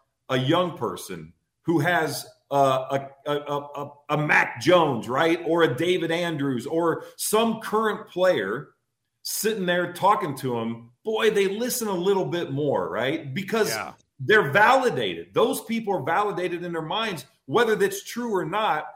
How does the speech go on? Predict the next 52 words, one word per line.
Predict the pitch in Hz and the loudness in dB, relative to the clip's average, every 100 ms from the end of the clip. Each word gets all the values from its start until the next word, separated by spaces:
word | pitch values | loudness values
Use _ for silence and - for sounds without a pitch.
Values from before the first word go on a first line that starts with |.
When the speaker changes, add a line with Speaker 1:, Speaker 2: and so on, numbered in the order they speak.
| - | -6
Speaker 1:
And | 165 | -2
in | 165 | -2
most | 170 220 - | 0 0 -2
cases, | - 185 - 175 151 | -4 -4 -4 -6 -6
if | 160 | -8
you've | 170 | -10
made | 147 180 | -4 -4
it | 170 | -4
to | |
that | 165 151 | -4 -4
level, | 156 151 139 | -4 -4 -6
you | 127 180 156 | -6 -6 0
are. | 190 165 127 - _ _ | 2 2 -2 -6 _ _
But | 139 | -2
guess | 175 226 | 0 0
what | 214 175 | -2 -4
happens | 185 190 165 139 | -2 -4 -6 -8
when | 156 | -8
you | 143 | -8
put | 175 | -8
an | 147 | -6
Army | 147 160 147 | -4 -4 -4
Ranger | 127 143 160 143 85 - _ _ _ | -4 -4 -6 -12 -16 -20 _ _ _
or | 139 | 2
a | 147 | 2
Navy | 139 160 147 143 | 2 0 -2 -4
seal | - 180 175 139 | -8 -6 -6 -6
in | 101 | -8
front | 113 104 | -8 -8
of | |
these | 95 95 | -8 -10
young | 95 92 90 | -8 -10 -8
men? | 92 82 78 _ _ - | -8 -8 -12 _ _ -6
It's | 147 | -2
amazing | 165 143 156 190 196 156 139 | -2 -2 0 -2 -2 -6 -6
how | 139 156 | -4 -2
they | 139 131 | -2 -6
tap | - 170 156 165 | -6 -4 -4 -6
in | 156 | -8
and | 143 | -6
they | 123 | -6
buy | 110 120 139 131 | -4 -4 -2 -2
in. | 135 131 | -4 -6
And | 117 135 | -6 -2
I | 190 | 0
love | 175 170 - | 0 0 -2
seeing | - 147 101 | -8 -8 -6
that. | 92 | -8
So | - 165 | -6 -4
that's | 156 220 | 0 0
what | 214 | 0
we | 165 | -2